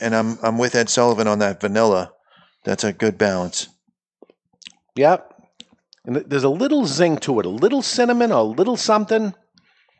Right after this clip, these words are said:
Speaker 2: little sting to it.
Speaker 1: Maybe because vanilla and clove are so close to each other flavor-wise.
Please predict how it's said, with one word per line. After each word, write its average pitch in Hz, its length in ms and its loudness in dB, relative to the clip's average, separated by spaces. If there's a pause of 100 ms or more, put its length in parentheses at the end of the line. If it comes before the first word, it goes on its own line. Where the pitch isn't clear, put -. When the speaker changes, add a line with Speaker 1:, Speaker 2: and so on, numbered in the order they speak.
(180)
Speaker 2:
little 202 280 2
sting 196 420 -2
to 190 220 4
it. 196 200 0
Speaker 1:
Maybe 143 280 -2
because 117 340 -2
vanilla 110 420 0
and 92 160 -10
clove 110 360 0
are 87 80 -6
so 104 180 -4
close 110 320 -4
to 101 140 -10
each 87 180 -10
other 78 160 -8
flavor-wise. 101 880 -6